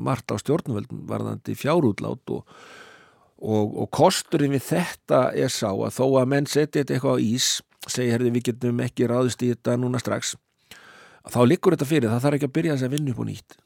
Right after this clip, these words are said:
og það þarf, er bara að taka þetta upp aftur og kannski aðeins endur, endurmeta hana og, og,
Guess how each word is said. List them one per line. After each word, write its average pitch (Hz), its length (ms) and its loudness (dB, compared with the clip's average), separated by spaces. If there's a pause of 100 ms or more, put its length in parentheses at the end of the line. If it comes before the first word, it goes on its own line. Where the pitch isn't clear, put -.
(140)
og 107 300 -10 (100)
það 110 160 -6
þarf, 113 220 -6 (180)
er 107 300 -6
bara 104 180 -6 (160)
að 107 320 -6
taka 113 320 -4
þetta 110 160 -4
upp - 100 -6
aftur 110 320 -2
og - 220 -4 (320)
kannski 113 340 -2
aðeins 113 280 2
endur, 107 360 0
endurmeta 131 480 -2
hana 135 180 0
og, 120 220 0
og, 107 220 -6